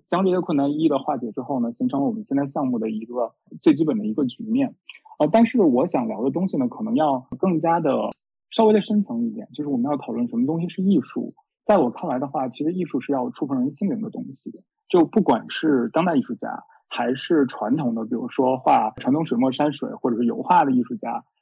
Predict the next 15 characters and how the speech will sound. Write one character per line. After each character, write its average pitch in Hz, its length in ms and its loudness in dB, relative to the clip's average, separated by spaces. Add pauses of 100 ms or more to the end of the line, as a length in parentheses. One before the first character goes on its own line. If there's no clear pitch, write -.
(100)
还 123 200 -2
是 151 200 2
说 131 360 0
我 117 140 -2
们 107 120 -4
的 123 220 -2
Web 139 180 0
三 147 240 -4
的 135 80 0
原 117 220 0
生 175 140 -6
的 170 80 -4
艺 147 80 0
术 127 120 -6
家， 113 260 -8